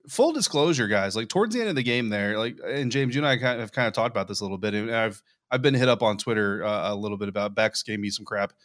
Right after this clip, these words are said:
uh, about it, not, like, real crap, but, like, fun, like, fun poking crap. Um, you know, I cover both sides of this game. I cover both teams. So it's like, who do you want to win? And I've, I've long said that it's less about logos, more about relationships, right? Well, the truth be told,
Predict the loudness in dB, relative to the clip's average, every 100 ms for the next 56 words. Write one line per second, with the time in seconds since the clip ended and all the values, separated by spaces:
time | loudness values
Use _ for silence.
0 | _ _ 0 2 4 2 2 0 -2 -2
1 | -6 -8 _ 0 2 2 0 -4 -4 -6
2 | 0 0 0 -4 -8 -8 -8 -4 -4 -6
3 | -8 -8 -8 -4 2 2 2 -2 _ _
4 | _ _ _ 2 6 8 8 8 6 6
5 | 8 8 8 4 0 2 0 -2 -6 -4
6 | 0 2 0 2 0 0 0 0 0 0
7 | -2 -2 0 2 2 0 2 0 0 -2
8 | -2 2 0 -2 -12 _ _ _ 2 4
9 | 6 6 4 0 -4 2 2 6 4 6
10 | 6 4 6 4 4 0 0 4 4 4
11 | 0 2 2 2 -2 -2 -2 0 -2 -2
12 | -2 -2 -4 -10 -6 -4 0 0 -2 -8
13 | -6 -4 -4 -6 -4 2 4 4